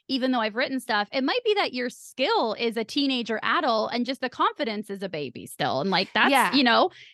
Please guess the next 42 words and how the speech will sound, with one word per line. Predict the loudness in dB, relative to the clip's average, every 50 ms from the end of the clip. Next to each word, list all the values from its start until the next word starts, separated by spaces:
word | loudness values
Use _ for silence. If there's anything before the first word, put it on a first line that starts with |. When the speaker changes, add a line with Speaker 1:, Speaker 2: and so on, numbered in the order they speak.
| -4
Speaker 1:
it's, | -4 -4 -4 -4 -4 2
I | 4 6
don't | 8 8 8 6 4 2
Speaker 2:
Totally. | 2 0 -2 -2 -6 -10 -12 _ _ _ _ _ _ 0
Speaker 1:
It's | 0 0 2 2
interesting | 0 0 2 2 2 4 4 4 4 4
'cause | 2 0 -4 -4 -10 _ _ _ _ _ -2
I | 2 2 4 4
actually | 4 2 2 2 2 2 2 2 0 _ 0
think | 2 2 2 0 -2
too, | -4 -2 0 0 2
like, | 2 2 0 0 0 2
I | 2 2 2
have | 0 -2 -4 -4 -4 -2
been, | 0 0 2 2 0 0 -2 -2 -4 -8 _ _ _ _ -12
when | -6 -2 0 0 0
I | 0 0 -2
write | 0 -2 -2 -2 -2 0
by, | 0 0 0 -2 -4 -6
when | -4 -4
I | -4 -4
write | -2 -2 -2 -2 -2 -4
something | -4 -4 -2 -4 -4 -2
on | -2 -2 -2 0
my | -2 -2 -4 -4
own, | -4 -4 -4 -4 -4 -4 -6 -6 -6 -10 _ -2
it | -2 0 0
is | 2 2 2 4 2
actually | 2 0 0 0 -2 -2
so | -2 -4 -6 -2 2 2 2 2
different. | 2 0 0 -2 0 -2 -4 -4 0 0
I'm | 2 4 4
realizing | 4 2 2 2 0 0 0 -2 -2
because | -2 -4 -8 -8 -8 -4 0
I'm | 2 2 0
so, | 0 -2 -2 0 2 2 2 2 2
like, | 0 0 -2 -4 -4 -10 _ _ _ _ _ _ _ _ _ _ -4
Speaker 2:
Mm. | -4 -4 -4 -6 -10 _ _ -14
Speaker 1:
tunnel | -8 -4 -2 0 0 0 0
vision | 0 0 -2 0 0 0 -2 -2 -2
in | -2 0 2 2 2 2
this, | 2 0 -2 -4 -8 -16 -16 -20